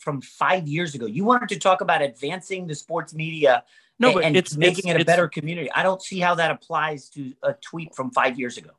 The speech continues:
Speaker 2: It's, it's hopefully understanding what it means to have value, right? Do you understand now that value has nothing to do with how much someone bets, right? It has to do with what the actual odds should be versus what odds you can get.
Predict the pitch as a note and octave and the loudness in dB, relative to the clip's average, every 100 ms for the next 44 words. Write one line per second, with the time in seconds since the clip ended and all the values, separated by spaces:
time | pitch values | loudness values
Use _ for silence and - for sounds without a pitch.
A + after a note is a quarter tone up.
0 | _ _ _ _ _ _ _ _ _ - | _ _ _ _ _ _ _ _ _ -4
1 | D#3+ - - _ _ _ D#3 C#3+ - - | -4 -4 -14 _ _ _ -2 -2 -4 -8
2 | - F#3+ G3 F3 F3 D3 D3+ C#3 - E3 | 2 4 4 2 4 6 4 0 0 0
3 | E3 E3 C3+ A#2 C#3 _ _ _ C3 C#3+ | 2 2 0 0 -4 _ _ _ 0 2
4 | B2 C3+ C#3+ C3 - B2 A#2+ G#2 A2+ A2 | 4 4 2 0 -6 -2 -2 2 2 2
5 | G#2+ F2+ F#2 G2 A#2 - _ _ - B2+ | 0 -4 -6 -2 -4 -4 _ _ -8 2
6 | D3+ D#3+ E3 D3+ E3+ D3 C3+ C#3 D3+ D#3 | 4 4 2 -2 -2 0 0 2 2 2
7 | D3 C3 G2+ B2+ C3 C#3 B2+ C3 A#2+ C3 | 0 -4 -2 0 0 0 -4 -4 -6 -4
8 | B2+ C#3 B2+ A#2 G2+ A#2+ B2 A#2 G#2+ - | -4 -2 -4 -2 0 2 4 4 2 -2
9 | _ _ _ _ - C#3 C3 B2+ - B2 | _ _ _ _ -2 0 0 -4 -2 -2
10 | G#2 F#2+ G2+ G2 - - - G#2+ G#2+ A2+ | -2 -2 0 0 -2 -12 -8 0 2 2
11 | - _ _ - C3 C3 C3+ - B2+ B2+ | 0 _ _ -6 -2 0 0 -4 -6 -6
12 | A#2 A#2 B2+ B2 A#2+ A#2 C3+ - D3+ A#2+ | -4 0 0 0 2 2 2 -2 -6 -6
13 | A#2 A#2 A#2+ G#2+ - - D3+ A#2+ A2+ G#2 | 0 2 2 0 -4 -2 -2 0 0 0
14 | G2 A2 G#2 G#2+ G#2+ A2+ G#2 G#2+ G#2 F#2+ | 0 -4 -4 -6 -2 -2 2 2 2 -4
15 | G2+ - F#2 D#2+ G#2 E2 | -8 -6 -8 0 0 0